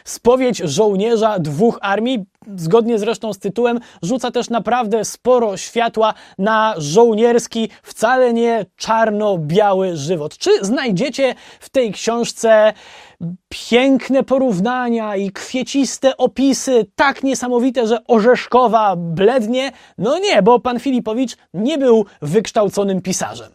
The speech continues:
Był prostym chłopakiem, który w prostych słowach,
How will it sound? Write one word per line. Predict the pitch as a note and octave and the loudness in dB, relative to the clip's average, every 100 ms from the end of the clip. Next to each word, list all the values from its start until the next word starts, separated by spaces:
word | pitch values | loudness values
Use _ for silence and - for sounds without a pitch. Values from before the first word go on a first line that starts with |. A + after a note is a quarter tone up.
| _ _ _ _ _ _ _ | _ _ _ _ _ _ _
Był | F#3+ C#4+ C#4 B3+ | 0 4 4 2
prostym | - B3+ D4 - D4 C4+ | 2 4 4 2 -4 -2
chłopakiem, | C4+ A#3 B3 C4 B3 | 0 0 0 0 -4
który | - B3 A#3 A#3 | -4 4 6 4
w | - | 0
prostych | - F#3+ A#3+ B3+ - A#3 | -4 0 0 0 -4 -6
słowach, | - G#3 F#3 B3 A#3 | -2 0 2 -2 -4